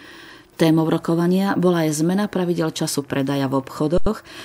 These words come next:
a času prevádzky služieb v Komárne. Poslanci si vypočuli hodnotenie výsledkov hospodárenia rozpočtových a príspevkových organizácií za rok dvetisícdvanásť, ktoré sú financované z mestského rozpočtu. Konkrétne to bolo zariadenie pre seniorov na Špitálskej ulici,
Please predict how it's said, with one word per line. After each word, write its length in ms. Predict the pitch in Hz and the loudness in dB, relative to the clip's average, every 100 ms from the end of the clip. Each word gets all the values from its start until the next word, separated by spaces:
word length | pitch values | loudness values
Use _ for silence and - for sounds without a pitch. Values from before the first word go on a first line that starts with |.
| - | -6
a 60 | - | -4
času 280 | 175 190 156 | 0 0 0
prevádzky 480 | - 180 196 196 175 | -2 -2 -2 -2 -4
služieb 440 | - 143 135 139 - | -2 -2 -2 -4 -6
v 80 | |
Komárne. 580 | - 135 131 127 120 110 - - _ - _ _ _ - - - - - - | -8 -4 -2 -2 -6 -6 -8 -14 _ -20 _ _ _ -20 -20 -20 -20 -20 0
Poslanci 400 | 190 180 202 208 | 2 4 0 0
si 160 | 240 233 | 0 2
vypočuli 400 | 220 226 - 214 190 | 2 0 0 0 2
hodnotenie 480 | 190 208 214 202 180 | 2 0 -2 -2 0
výsledkov 560 | 180 - 185 190 170 | -2 -2 -2 0 0
hospodárenia 800 | 180 - 180 180 175 175 170 170 - | -2 -2 -2 0 0 0 -2 -4 -4
rozpočtových 800 | 165 170 - 175 - 165 170 - | -2 -2 -4 -8 -4 -2 -2 -2
a 160 | 147 139 | -4 -2
príspevkových 720 | 151 165 - 160 160 151 139 | -2 -2 -4 -4 0 0 0
organizácií 640 | 143 156 151 151 151 - | -2 4 4 4 -2 -2
za 160 | 147 147 | -2 -2
rok 80 | 139 | -2
dvetisícdvanásť, 1040 | 143 - - 131 127 127 127 135 160 - - - - - | -4 -6 -6 -6 -4 -2 -2 -4 -8 -12 -16 -18 -18 -2
ktoré 240 | - 226 | 4 4
sú 160 | 220 180 | 4 0
financované 560 | - 170 165 160 156 160 | 0 0 2 2 2 2
z 160 | 151 | 4
mestského 320 | 147 147 156 | 2 2 -2
rozpočtu. 640 | 147 147 - - 143 - 107 - - - - - | 0 0 -2 -6 -8 -8 -10 -12 -20 -20 -18 -18
Konkrétne 480 | - 156 156 165 170 | 6 6 8 2 0
to 160 | 196 202 | 0 0
bolo 240 | 202 202 | 2 2
zariadenie 560 | - 165 185 196 190 190 | 2 2 2 2 0 -2
pre 160 | 175 | -2
seniorov 560 | 165 - 160 160 160 151 | -2 2 2 2 0 2
na 160 | 147 156 | 2 2
Špitálskej 640 | - 170 165 165 - 180 | -2 -2 -2 -2 -2 -2
ulici, 560 | - 165 170 196 208 | 0 -2 -2 -2 -2